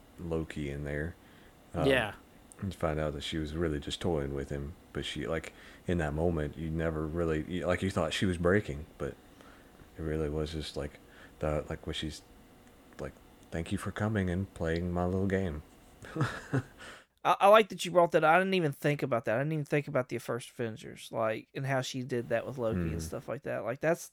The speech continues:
Speaker 3: that's awesome. That's a good, that's a good pull.
Speaker 2: Yeah, I love that as well. Since this is, like, her last movie,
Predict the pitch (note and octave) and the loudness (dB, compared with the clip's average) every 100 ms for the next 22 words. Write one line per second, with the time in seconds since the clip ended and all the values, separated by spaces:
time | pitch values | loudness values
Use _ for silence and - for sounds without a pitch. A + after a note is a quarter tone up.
0 | - G#3+ D#3 D#3+ - G#2 A#2 - C#3 A#2+ | 0 4 6 4 2 -4 -4 -2 -2 -2
1 | A#2+ - - - F3+ C3 B2 B2 F#2+ - | -2 -12 -12 -6 -4 -4 -2 -2 -2 -6
2 | _ _ _ _ - C3 C#3+ A#2+ A#2+ D#3 | _ _ _ _ -8 0 2 4 8 8
3 | C#3 A#2+ A2 F#2+ G2+ F#2 F#2 - D#3+ - | 8 4 0 -4 -4 -4 -4 -4 -4 -2
4 | - D3 - C3 C3 B2 B2+ A#2 A#2 A#2 | 0 0 0 0 -2 0 0 2 2 0
5 | - A2+ A2 A2 A2 G#2 | -2 -4 -4 -4 -4 -6